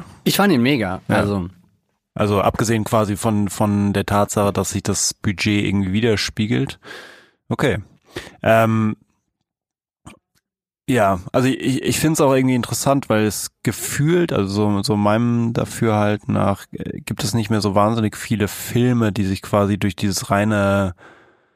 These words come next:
Speaker 2: durch die reine Ausstattung, durch Statisten, durch Massenszenen, durch, äh, Kostüm, Maske, all diese Sachen irgendwie so hervortun und die deswegen so teuer sind, ne?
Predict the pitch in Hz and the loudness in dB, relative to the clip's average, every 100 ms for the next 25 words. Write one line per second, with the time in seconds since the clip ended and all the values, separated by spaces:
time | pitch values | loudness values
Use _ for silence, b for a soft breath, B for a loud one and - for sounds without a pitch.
0 | b b 107 95 107 98 98 92 127 - | b b -8 -4 0 0 2 2 2 2
1 | - 98 95 90 90 92 101 92 - 104 | 0 0 0 -2 -4 -4 -2 -2 -2 -2
2 | 123 113 - 110 98 92 107 107 104 101 | 0 -2 -2 -2 0 0 2 0 2 -2
3 | - 98 92 92 92 90 90 - - 98 | 0 0 2 0 0 0 0 -2 -2 0
4 | 90 87 - 98 - - 117 113 101 95 | 2 0 -2 -4 -4 -2 2 2 2 0
5 | 92 - _ _ _ - 101 107 - 95 | -2 -6 _ _ _ -2 0 0 0 0
6 | 85 - 98 95 98 110 101 98 101 98 | 0 -2 0 0 0 0 0 -2 -2 -2
7 | 101 95 95 90 110 110 107 95 95 - | -2 0 -2 0 0 2 0 0 -2 0
8 | 127 - 101 90 87 - 110 101 82 80 | 0 2 0 0 -2 0 2 2 2 -2
9 | 76 110 | 0 0